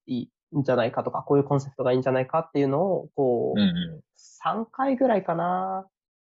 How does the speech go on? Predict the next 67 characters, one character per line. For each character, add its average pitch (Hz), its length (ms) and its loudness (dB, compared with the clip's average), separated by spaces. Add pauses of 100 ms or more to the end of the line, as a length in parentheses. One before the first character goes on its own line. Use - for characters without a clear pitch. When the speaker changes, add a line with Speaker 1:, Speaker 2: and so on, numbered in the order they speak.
Speaker 2:
う - 180 2
ん。 208 40 6
Speaker 1:
全 226 180 6
体 254 240 4
で 202 140 4
ミ 185 160 4
ー - 20 -16
テ 190 80 -2
ィ 190 40 2
ン - 20 0
グ 190 100 -2
し - 60 -14
た 190 80 2
の 165 80 0
は - 80 -6
三 131 220 -4
回 127 260 0
ぐ 127 80 0
ら 110 100 0
い - 120 -8
で、 98 340 -8 (440)
Speaker 2:
う 101 80 2
ん。 87 220 0 (880)
Speaker 1:
渡 147 240 2
さ 139 140 4
ん 139 60 2
が 127 240 4
三 135 200 0
回 131 360 2 (100)
提 135 160 2
案 123 160 2
し - 80 -18
て 127 160 -6
く - 80 -4
れ 120 100 2
た 127 120 -2
っ - 120 -8
て 131 80 -8
い 120 80 -4
う 117 40 -4
感 117 180 0
じ 107 80 0
で 110 80 0
し - 80 -10
た - 80 -12
ね。 - 220 -6 (480)
Speaker 2:
な 98 160 2
る 92 40 0
ほ 90 220 -6
ど 87 80 -4
ね。 147 180 2 (1120)
な 151 200 -8
ん - 20 -6
か 120 80 4
元 123 220 4
々 208 300 8
ど 180 180 8
う 196 60 6
い 196 180 8
う、 185 80 2
こ 170 220 2
う、 - 20 0
な 147 100 2
ん 127 40 -2
て 95 80 -10
い - 20 -8
う - 20 -6